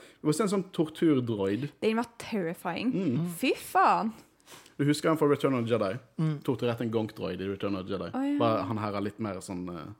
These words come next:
Speaker 1: skink i ryggen.
Speaker 2: <laughs> Ja, det, han, eh, hadde ikke villet møtt han i
Speaker 1: Nei.
Speaker 2: en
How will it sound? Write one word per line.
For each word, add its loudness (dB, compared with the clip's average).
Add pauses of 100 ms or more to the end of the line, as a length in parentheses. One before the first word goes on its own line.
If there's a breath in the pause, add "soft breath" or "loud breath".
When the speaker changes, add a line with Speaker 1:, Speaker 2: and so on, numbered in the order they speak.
(160)
Speaker 1:
skink -10
i -12
ryggen. -8 (480 loud breath)
Speaker 2:
<laughs> 2
Ja, 8
det, 4 (100)
han, 0
eh, 0
hadde -2
ikke -10
villet -4
møtt -10
han -4
i 2
Speaker 1:
Nei. 2
Speaker 2:
en -6